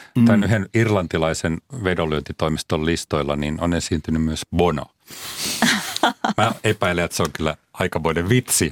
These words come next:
Speaker 2: mutta hän on listoilla ollut. Hänen puolestaan on jotkut lyöneet vetoa.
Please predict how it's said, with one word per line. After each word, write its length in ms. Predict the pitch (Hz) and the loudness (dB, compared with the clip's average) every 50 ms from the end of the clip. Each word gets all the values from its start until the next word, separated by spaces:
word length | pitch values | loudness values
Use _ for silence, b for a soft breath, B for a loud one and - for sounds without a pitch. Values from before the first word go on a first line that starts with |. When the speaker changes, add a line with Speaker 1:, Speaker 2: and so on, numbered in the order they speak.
| - - | -2 -2
Speaker 2:
mutta 180 | 113 - 127 | 0 2 2
hän 160 | 135 - 127 | 2 2 2
on 120 | 117 139 170 | 0 0 0
listoilla 480 | 196 180 - - - 139 131 127 139 | 0 0 -2 -2 0 2 2 2 2
ollut. 300 | 160 143 107 82 78 85 | 2 2 0 2 2 2
Hänen 180 | 104 131 120 98 | 2 0 0 0
puolestaan 500 | - 123 120 107 - - - 131 123 120 | 0 0 0 0 0 -2 -2 -2 0 0
on 100 | 131 135 | 0 2
jotkut 380 | 139 131 131 - - 110 - - | 2 2 2 0 -2 -2 0 2
lyöneet 360 | 113 110 104 95 95 95 - - | 2 2 4 2 0 0 0 0
vetoa. 340 | 98 98 98 - - - - | -2 -2 -2 -2 -6 -8 -8